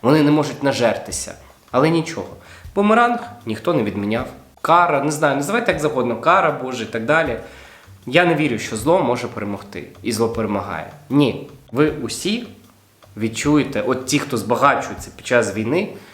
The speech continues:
ви ще все відчуєте, усьому свій час. Це моя думка, стала, суб'єктивна. Вони заявляють, що авто це не є необхідністю.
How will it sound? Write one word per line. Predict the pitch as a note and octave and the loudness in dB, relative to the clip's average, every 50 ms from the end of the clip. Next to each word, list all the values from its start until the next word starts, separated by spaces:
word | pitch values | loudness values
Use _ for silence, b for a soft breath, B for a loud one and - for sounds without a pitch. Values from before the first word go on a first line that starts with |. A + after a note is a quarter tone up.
| B B B B B _ - | B B B B B _ -2
ви | A#2+ D3 | 0 0
ще | D3 - - - | 0 0 -2 -2
все | - - - F3 F3+ | -2 0 2 2 2
відчуєте, | D#3 - - - - G#2 G2 F#2+ F#2+ - - - - - - _ | 0 -2 -6 -10 -10 -10 -10 -10 -12 -14 -18 -20 -20 -20 -16 _
усьому | A2+ A2+ - - F3+ F3 D3+ C3+ | -10 -4 0 2 2 2 2 -2
свій | - - - G#2 | -4 -6 -8 -10
час. | - - - G2+ F#2+ - | -8 -8 -10 -10 -10 -4
Це | - E3 F#3 | 0 2 4
моя | F#3+ G3 G3 F#3 | 6 6 4 4
думка, | - F#3 E3+ D3+ C3 - - - - - - - | 4 2 2 0 0 -4 -8 -10 -10 -10 -14 -16
стала, | - - - - - F3+ F#3 F#3+ F#3+ F3+ E3 D#3+ - - | -14 -14 -4 2 4 6 6 6 4 4 2 0 -2 -6
суб'єктивна. | - - - - D3 C3 B2 C3+ - C#3 - - E3+ F3 E3+ D3 D3 C3 A#2+ A#2 B B B B | -10 -6 -2 0 0 2 2 0 0 0 0 0 2 2 2 2 0 0 0 -2 B B B B
Вони | - G#2 B2+ C3 | -2 0 2 2
заявляють, | B2 B2+ C3+ B2 B2 B2+ A2+ G#2 | 4 4 4 4 4 2 2 2
що | - - B2 | -2 -6 -8
авто | A2 - - B2+ | -8 -6 -6 -6
це | B2 - - | -4 -4 -4
не | A2+ A#2 A2+ | -4 -2 -2
є | A2+ A2+ A#2 A#2 | 0 2 2 2
необхідністю. | A2+ A2+ A2 G#2+ - - F3+ F#3 F3+ D#3 B2+ - - - - F#2 | 4 2 0 0 -2 -2 -4 0 0 0 0 0 -2 -6 -8 -10